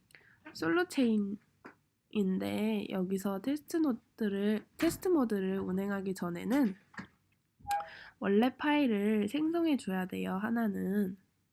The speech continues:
이 원래 파일을 생성하는 데 쓰이는 명령행은 아래에 있는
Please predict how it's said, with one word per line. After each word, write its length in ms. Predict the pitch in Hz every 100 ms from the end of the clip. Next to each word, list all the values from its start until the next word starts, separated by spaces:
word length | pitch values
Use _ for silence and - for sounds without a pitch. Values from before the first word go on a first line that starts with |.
| _ _ _ - - _ _ _ _ _ _ _ _ _ _ _ -
이 280 | 214 208 208
원래 340 | 190 190 202
파일을 440 | 285 311 302 233
생성하는 680 | 240 294 302 320 302 269 240
데 300 | 214 202 202
쓰이는 800 | 208 302 311 294 208 208 233 185
명령행은 880 | 196 180 185 208 208 196 202 262 254 -
아래에 380 | - 190 262 254
있는 560 | 202 190 196 214 302